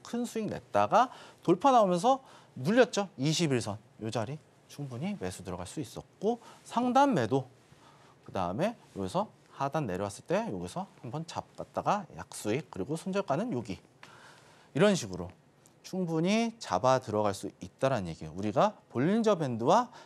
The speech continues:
이십 일선, 볼린저 밴드 중심선이죠.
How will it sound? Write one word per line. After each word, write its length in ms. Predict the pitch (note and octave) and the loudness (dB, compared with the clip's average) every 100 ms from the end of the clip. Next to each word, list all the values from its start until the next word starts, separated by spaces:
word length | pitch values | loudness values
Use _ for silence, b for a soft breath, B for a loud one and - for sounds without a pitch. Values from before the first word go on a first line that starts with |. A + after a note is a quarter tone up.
| B B B - - | B B B -14 0
이십 360 | F3 G#3+ B3+ G#3+ | 2 4 4 4
일선, 360 | E3+ D#3 B2 - - | 4 4 2 0 0
볼린저 320 | D#3+ A3+ A3+ | 2 6 6
밴드 380 | G3 E3+ D#3 C#3+ | 6 2 2 2
중심선이죠. 640 | D3+ D#3+ A3 C#3+ G2 D3 | 2 0 0 0 -2 -2